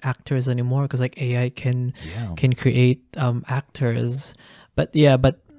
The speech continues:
Speaker 1: um, there was this, um, protest of, like, actors and, like, writers, and so I think, I think, ah, I can't remember, but, um, I think the actors and the writers, like, won in the, um,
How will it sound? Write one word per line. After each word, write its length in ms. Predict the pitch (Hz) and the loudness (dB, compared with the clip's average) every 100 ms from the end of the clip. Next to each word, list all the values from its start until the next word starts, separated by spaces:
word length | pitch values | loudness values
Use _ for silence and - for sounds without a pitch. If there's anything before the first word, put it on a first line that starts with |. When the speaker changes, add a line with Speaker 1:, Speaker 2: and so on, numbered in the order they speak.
| 175 | 0
Speaker 1:
um, 200 | 135 131 | 0 2
there 120 | 135 | 0
was 140 | 127 135 | 0 -2
this, 400 | - - - - | -6 -8 -12 -4
um, 500 | 147 135 139 131 143 - _ _ _ - | 0 2 0 -4 -6 -10 _ _ _ 0
protest 560 | 135 - 131 120 - | 2 2 -2 -2 -2
of, 140 | 127 127 | -2 0
like, 300 | 123 - - | -2 -4 -8
actors 500 | 135 - - 127 123 | -8 -6 -2 -2 0
and, 140 | 127 123 | -2 -2
like, 240 | 120 - | -6 -2
writers, 580 | 123 120 120 123 139 143 | 0 0 0 -2 -4 -4
and 300 | 123 123 131 - - - - _ _ | -4 -2 -6 -10 -18 -20 -20 _ _
so 160 | - 160 | 6 8
I 100 | 165 | 8
think, 280 | 202 208 - - | 6 2 -2 -4
I 100 | 147 | -4
think, 380 | - 175 190 196 127 | -2 0 0 0 -6
ah, 160 | 127 - | -10 -10
I 40 | |
can't 120 | - 165 | -6 0
remember, 300 | 147 139 131 | 0 2 2
but, 200 | - 139 | 2 2
um, 140 | 135 139 | 4 2
I 80 | |
think 200 | 143 196 | 2 2
the 180 | 180 165 | 2 4
actors 320 | 131 - 156 147 | 2 2 2 2
and 120 | 139 | 4
the 60 | |
writers, 340 | 127 127 131 127 | 4 4 2 2
like, 220 | 127 - | 0 -2
won 480 | 139 120 120 135 147 | 0 2 2 2 0
in 200 | 151 131 | -2 -2
the, 240 | 127 123 123 | 0 0 0
um, 540 | 123 123 123 123 | 0 -2 -4 -4